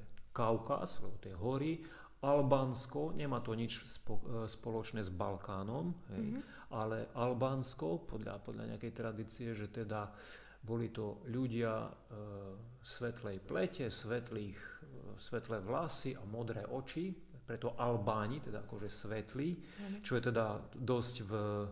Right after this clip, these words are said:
Speaker 1: v rozpore s tým, ako ich môžeme vnímať dnes, ale to už by,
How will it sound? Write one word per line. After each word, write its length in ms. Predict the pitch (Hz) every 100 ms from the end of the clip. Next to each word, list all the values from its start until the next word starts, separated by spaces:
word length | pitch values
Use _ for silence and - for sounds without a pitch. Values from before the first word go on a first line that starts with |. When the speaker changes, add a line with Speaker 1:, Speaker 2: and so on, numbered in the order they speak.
| - - - - - - -
Speaker 1:
v 100 | 110
rozpore 540 | 123 120 120 120 120
s 160 | 120 -
tým, 160 | 117
ako 240 | 110 104 110
ich 80 |
môžeme 320 | 104 110 104 107
vnímať 360 | 139 135 123 127
dnes, 340 | 120 156 -
ale 220 | - 104
to 80 | -
už 100 | 104
by, 120 | 107